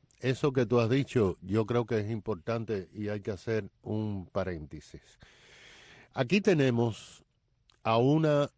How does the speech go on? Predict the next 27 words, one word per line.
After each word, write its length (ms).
norteamericana. 1080
Nació 960
en 300
Miami, 520
por 160
lo 140
tanto, 420
aunque 400
Miami 480
a 80
veces 640
dicen 640
que 120
no 120
es 60
parte 380
de 100
los 180
Estados 400
Unidos, 300
eh, 760
es 160
parte 420
de 60
los 180
Estados 420
Unidos. 440